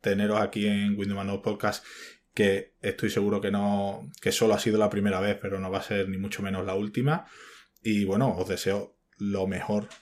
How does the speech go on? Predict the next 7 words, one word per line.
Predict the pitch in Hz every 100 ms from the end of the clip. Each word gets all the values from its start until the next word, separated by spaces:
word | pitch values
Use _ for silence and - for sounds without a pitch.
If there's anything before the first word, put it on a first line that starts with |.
| _
para | 104 101 98 98 95 98 - -
todos | - 104 101 95
vuestros | 98 95 110 101 98 95 -
proyectos, | 98 110 - 131
que |
son | - 98
muchos, | 101 127 - 190 -